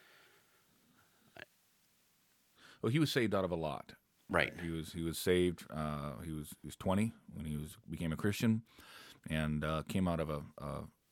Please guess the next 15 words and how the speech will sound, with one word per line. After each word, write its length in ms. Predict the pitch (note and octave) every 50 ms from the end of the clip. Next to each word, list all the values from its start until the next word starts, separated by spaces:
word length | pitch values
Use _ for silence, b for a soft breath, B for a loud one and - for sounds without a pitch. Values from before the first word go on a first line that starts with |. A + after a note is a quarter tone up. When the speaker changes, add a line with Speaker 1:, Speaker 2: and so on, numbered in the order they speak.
| _ _ -
Speaker 1:
a 40 | D2
really 320 | D#2 D#2+ E2 F2 F2+ F2
hard 380 | - - - - F#2 F2+ F2 E2
life, 260 | E2 E2 E2 E2+ -
hard 260 | - - F#2 F#2 E2 E2
background, 640 | E2 D#2+ D#2+ - - D#2+ D#2 D#2+ D#2 D#2 D#2 D#2 B B B B B B B -
had 120 | - - D#2+
a 40 | D2+
hard 220 | D#2 F2 F2 D#2
father 320 | - F2 E2+ E2+ E2+ E2+ D#2+
himself, 680 | D#2+ C#2 C#2 D2+ - F2 E2 E2 E2 D#2+ D#2 D2 - b b b b b b b b -
and, 400 | - D2 D2 C#2+ C#2+ C#2+ D2+ -
uh, 240 | C#2 C2+ C2+ C2 C2 - -
the 120 | - E2 -
transformation 1120 | - - A2+ A2+ A2+ - - E2+ D#2+ D#2+ E2 E2+ F2 - - D#2+ C#2+ D2+ D#2 D#2 F2 G2+